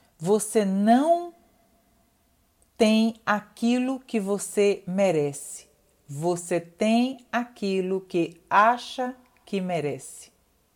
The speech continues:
O que quero dizer com isso é que a autoconfiança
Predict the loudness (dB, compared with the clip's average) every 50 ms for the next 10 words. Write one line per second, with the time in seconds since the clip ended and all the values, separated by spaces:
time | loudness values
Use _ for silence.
0 | _ _ _ _ _ _ _ _ _ -20 -20 -20 -12 _ -8 -6 -4 -4 0 2
1 | 2 2 2 2 -2 -2 -2 -2 -2 -2 -2 -4 -6 -6 -4 -4 -4 -4 -6 -6
2 | -8 -10 -10 -6 _ -4 -4 -4 -2 0 2 2 2 2 -2 -4 -2 0 2 2
3 | 0 -2 -6 -8 -10 -10 -10 _ 0 0 0 0 -2 -8 -12 -8 -4 -4 -2 -2
4 | -2 -4 -6 -6 -8 -8 -8 -8 -8 -8 -10